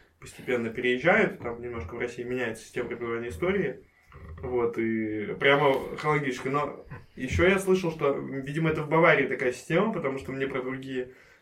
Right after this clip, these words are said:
земли рассказывали, и там было, что они как раз нацизм там уже где-то чуть ли не в первом классе изучают, и потом к нему так вот так возвращаются, как ты мне это описывал. Но я не знаю, к-, не помню, с какой земли это было, поэтому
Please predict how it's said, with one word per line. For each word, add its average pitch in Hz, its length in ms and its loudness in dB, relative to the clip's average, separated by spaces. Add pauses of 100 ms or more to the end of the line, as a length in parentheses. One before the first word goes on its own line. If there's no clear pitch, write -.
земли 131 320 2
рассказывали, 156 720 6
и - 20 2
там 143 280 6
было, 160 220 4
что 143 200 6
они 143 320 2
как 127 200 -4
раз 143 160 6
нацизм 151 320 2
там 139 180 6
уже 139 160 4
где-то 139 200 0
чуть 135 140 -12
ли 139 100 0
не 139 60 0
в 139 40 -8
первом 139 220 2
классе 127 300 0
изучают, 151 520 2 (360)
и 127 60 -8
потом 143 300 2
к 143 80 -8
нему 131 220 -2
так - 160 -4
вот 120 100 -2
так 117 140 0
возвращаются, 123 680 -4
как - 120 -20
ты - 140 -16
мне 117 120 -10
это 120 160 -6
описывал. 117 520 -10 (300)
Но 127 80 -6
я 131 60 -2
не 139 80 0
знаю, 127 280 0
к-, - 100 -6
не - 320 -8
помню, 127 240 2
с 123 60 -6
какой 127 240 0
земли 135 280 2
это 165 160 2
было, 120 320 -2
поэтому 123 500 -12